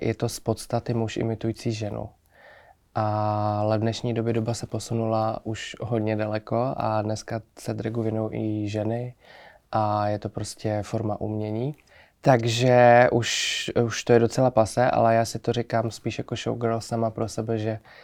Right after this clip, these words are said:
je to pro mě příjemnější tím, že jako tomu dragu jsem se čistě věnovala dřív, tak, eh, dneska mám radši to oslovení showgirl, protože to je,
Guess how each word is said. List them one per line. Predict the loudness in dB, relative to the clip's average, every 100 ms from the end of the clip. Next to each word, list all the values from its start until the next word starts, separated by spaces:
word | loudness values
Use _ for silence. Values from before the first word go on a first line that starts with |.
| -20 -6
je | -2
to | -2 0
pro | 2 4
mě | 2 -2
příjemnější | 0 2 2 0 -2 -2
tím, | -2 0
že | 0
jako | 0 -4
tomu | -4 -2
dragu | -2 -2 -2
jsem | -6 -8
se | -10
čistě | -10 -8 -6
věnovala | -4 -2 -2 -2 -4 -16 -20 -20 _ -10
dřív, | 0 2 2 -2 -8 _ _ -6
tak, | -6 -4
eh, | -4 -2 -2 -2 -2 -4 -4 -6 -6 -8 -6
dneska | -6 -6 -6 -4 -2 -2 -4
mám | -4 -4
radši | -4 -6 -8
to | -6 -6
oslovení | -6 -6 -6 -6
showgirl, | -6 -6 -4 -6 -10 -14 _ _ _
protože | -10 -8 -8 -6 -4 -2 -2 -6 -10 -20 -20 -20 -20 -20 _
to | -2 0
je, | 2 2 2 0